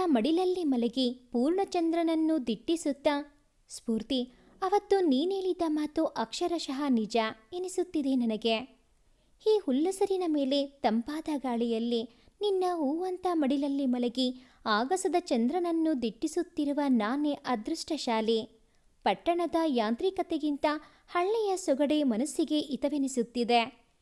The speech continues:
ಈ ಸಮಯದಲ್ಲಿ ಒಂದು ಸಾಲು ನೆನಪಿಗೆ ಬರುತ್ತಿದೆ ನನಗೆ, ಹೇಳ?" "ಹೇಳಿ ಯಜಮಾನರೇ, ಕೇಳೋಣ" ಎಂದು ಮೂಗನ್ನು ಹಿಂಡಿದ್ದಳು. "ಬೆಚ್ಚನೆಯ ಮನೆ ಇರಲು, ವೆಚ್ಚಕ್ಕೆ ಹೊನ್ನಿರಲು,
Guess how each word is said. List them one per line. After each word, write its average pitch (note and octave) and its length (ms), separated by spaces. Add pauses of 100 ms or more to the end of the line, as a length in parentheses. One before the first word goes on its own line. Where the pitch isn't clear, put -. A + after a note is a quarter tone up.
(180)
ಈ G#4+ 180
ಸಮಯದಲ್ಲಿ F4 640
ಒಂದು E4 240
ಸಾಲು D#4 300
ನೆನಪಿಗೆ D4 440
ಬರುತ್ತಿದೆ C4 520
ನನಗೆ, A3+ 440 (300)
ಹೇಳ?" D4 320 (920)
"ಹೇಳಿ E4+ 400
ಯಜಮಾನರೇ, G#3+ 560
ಕೇಳೋಣ" C#4 460 (440)
ಎಂದು G#4 240
ಮೂಗನ್ನು F#4 500
ಹಿಂಡಿದ್ದಳು. G#3+ 920 (560)
"ಬೆಚ್ಚನೆಯ F#4 600
ಮನೆ C#4+ 240
ಇರಲು, A#3+ 640
ವೆಚ್ಚಕ್ಕೆ F4+ 480
ಹೊನ್ನಿರಲು, A3+ 840